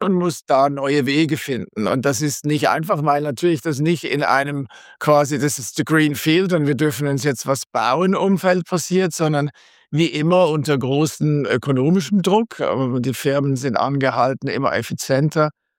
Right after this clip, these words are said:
zu operieren und müssen mehr denn je, glaube ich, den Spagat schaffen zwischen Innovation und Effizienz. Und möglichst immer alles gleichzeitig.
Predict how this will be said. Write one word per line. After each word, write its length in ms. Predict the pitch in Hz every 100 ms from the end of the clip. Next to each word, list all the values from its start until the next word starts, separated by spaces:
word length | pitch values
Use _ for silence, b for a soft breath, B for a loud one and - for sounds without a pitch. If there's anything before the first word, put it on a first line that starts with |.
| _
zu 160 | - -
operieren 640 | 135 147 127 139 185 247
und 460 | - 147 160 170 139
müssen 600 | 165 180 - 185 170 143
mehr 380 | 139 156 180 202
denn 180 | 180 151
je, 260 | 175 190
glaube 240 | 160 147 139
ich, 100 | -
den 160 | 147
Spagat 580 | - - 139 139 143 185
schaffen 380 | 170 160 - 147
zwischen 720 | - 147 - 143 135 131 123 -
Innovation 920 | 160 156 143 135 - 143 147 196 214
und 400 | - 139 139 117
Effizienz. 800 | - 131 160 - 131 101 - - -
Und 200 | 147 131
möglichst 420 | 160 156 147 -
immer 380 | 151 156 160 120
alles 460 | 127 139 123 - -
gleichzeitig. 840 | 127 117 147 - 165 165 185 175